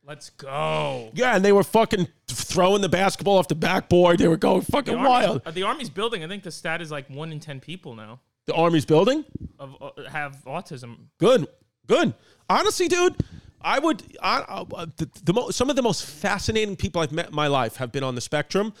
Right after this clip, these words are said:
Speaker 2: Some of the children that I had the privilege of working with when I was a pediatric physical therapist on the spectrum, amazing, amazing, amazing people.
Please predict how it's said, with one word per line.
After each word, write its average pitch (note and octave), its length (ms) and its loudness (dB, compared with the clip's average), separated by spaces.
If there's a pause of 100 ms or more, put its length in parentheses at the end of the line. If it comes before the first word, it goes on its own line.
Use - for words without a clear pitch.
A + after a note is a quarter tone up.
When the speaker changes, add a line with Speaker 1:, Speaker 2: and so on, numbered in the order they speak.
(180)
Speaker 2:
Some D#3+ 180 -2
of D#3 40 -2
the C#3+ 80 -2
children F3+ 340 2
that E3+ 100 0
I E3 240 -2
had D#3 140 0
the C#3 80 -4
privilege D#3+ 460 -4
of A#2+ 100 -10
working D#3 260 0
with F3 140 -4
when C#3+ 100 -2
I C#3 40 2
was B2 80 -2
a A#2+ 40 -8
pediatric D3+ 400 0
physical C3+ 280 -6
therapist E3 500 2 (240)
on C#3+ 140 2
the B2+ 80 0
spectrum, G#3 520 0 (280)
amazing, F3+ 560 2
amazing, E3+ 420 2
amazing C#3+ 380 0
people. B2 400 -12